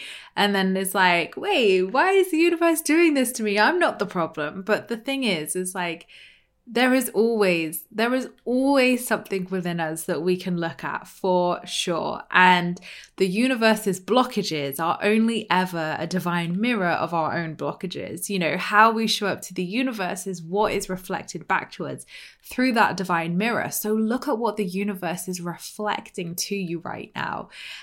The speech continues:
and see where some work could be done to look at, how have I got here? How have I got into this rut?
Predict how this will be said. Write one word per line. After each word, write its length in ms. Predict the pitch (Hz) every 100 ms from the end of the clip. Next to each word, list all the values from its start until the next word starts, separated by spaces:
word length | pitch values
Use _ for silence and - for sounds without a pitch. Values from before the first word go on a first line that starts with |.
| - 202
and 240 | 190 185
see 360 | 185 - 220 226
where 280 | 185 180
some 280 | 180 196 175
work 300 | 170 170 -
could 160 | - 190
be 140 | 160
done 380 | 190 208 190 165 - -
to 340 | 185 170 170 - - _
look 260 | 190 240 233
at, 280 | 160 135 - _ _
how 360 | - - 220 262
have 120 | 254
I 120 | 220
got 260 | 196 196 160
here? 300 | 180 147 -
How 440 | - - 233 277
have 120 | 277 285
I 120 | 269
got 280 | 226 214 190
into 260 | 185 208
this 300 | 185 170 -
rut? 340 | 175 214 -